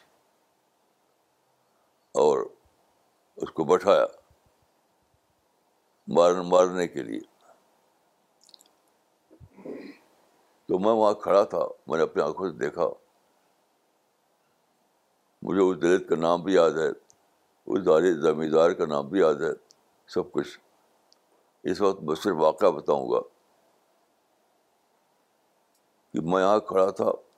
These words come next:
دلت وہاں بیٹھا تھا، اور زمیندار یہاں کھڑے ہوئے تھے مارنے کے لیے ڈنڈا لے کر۔ تو وہ دلت جو تھا،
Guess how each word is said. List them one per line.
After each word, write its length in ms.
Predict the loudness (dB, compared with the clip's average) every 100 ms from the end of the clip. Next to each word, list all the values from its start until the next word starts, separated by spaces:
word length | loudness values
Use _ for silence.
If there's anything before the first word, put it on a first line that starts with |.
| _ _ _
دلت 360 | 0 4 4 2
وہاں 200 | 2 2
بیٹھا 300 | 2 2 0
تھا، 200 | 0 -4 -6 _ _ _ _ _
اور 120 | -2
زمیندار 500 | 2 2 4 4 4
یہاں 200 | 2 -2 -6 _ _ _ _ _ _ _ _ _ _ _ _ -6
کھڑے 240 | 0 2
ہوئے 180 | 2 -4
تھے 160 | -4 -8 -8 _ _ _
مارنے 400 | 0 2 2 -4
کے 120 | -6
لیے 180 | -10 -10 -12 _ _ _ _ _ _ _ _ _ _ _ _ _
ڈنڈا 380 | -4 -2 2 0
لے 160 | 0 -6
کر۔ 140 | -10 -14 _ _ _ _ _ _ _ _ _ _ _ _ _ _ _ _ _ _ _ _ _ _ _ -6
تو 100 | -2
وہ 120 | 0
دلت 460 | 0 0 0 -4
جو 80 | -6
تھا، 160 | -4